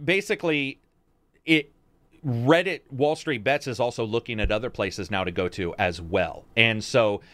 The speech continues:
and as somebody said in here, the hedge fund is someone's pension ultimately.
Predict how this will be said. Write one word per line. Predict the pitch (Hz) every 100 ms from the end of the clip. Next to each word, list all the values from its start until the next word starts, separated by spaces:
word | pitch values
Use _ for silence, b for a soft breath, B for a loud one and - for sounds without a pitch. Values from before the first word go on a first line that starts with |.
| B B
and | 160 170
as | 185 -
somebody | 226 214 165
said | 160 139
in | 123
here, | 127
the | 117
hedge | 113 139
fund | - 139 110
is |
someone's | - 131 113 -
pension | - 117 - 113 107 -
ultimately. | 117 - - 90 123 135